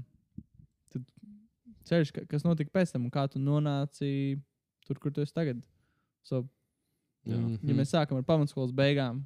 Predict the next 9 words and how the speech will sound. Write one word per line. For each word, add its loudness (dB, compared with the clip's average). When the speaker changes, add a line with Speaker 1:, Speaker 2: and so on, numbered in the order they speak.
Speaker 1:
tavas 0
izvēles 0
un 0
domas. 2
Speaker 3:
Pamatskolas -2
beigās 0
man -2
vispār -4
nebija -4